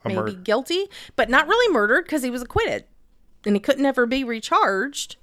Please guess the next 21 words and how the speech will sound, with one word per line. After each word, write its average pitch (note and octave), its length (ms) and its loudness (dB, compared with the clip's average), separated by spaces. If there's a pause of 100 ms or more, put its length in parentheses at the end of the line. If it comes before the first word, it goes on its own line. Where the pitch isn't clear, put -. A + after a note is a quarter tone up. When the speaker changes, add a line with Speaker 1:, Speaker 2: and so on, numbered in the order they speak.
(180)
Speaker 1:
Right. G2 280 -2 (720)
Speaker 2:
But A#3 240 4
it A#3 120 -2
just, - 300 -2
it's - 300 -6 (460)
Speaker 1:
I B2+ 80 -2
don't A2 100 -4
Speaker 2:
God, F#2+ 140 -4
Speaker 1:
know. F#2+ 40 -14
Speaker 2:
it - 60 -18
Speaker 1:
This - 140 -12
is D#3 140 -4
a E3 120 -4
Speaker 2:
sucks. - 80 -10
Speaker 1:
fucked - 220 -6
up - 100 -10
case. F#2 320 -12 (240)
Speaker 2:
And, A3+ 300 2
you C4 100 -4
know, A#3+ 340 2
the G#3+ 280 6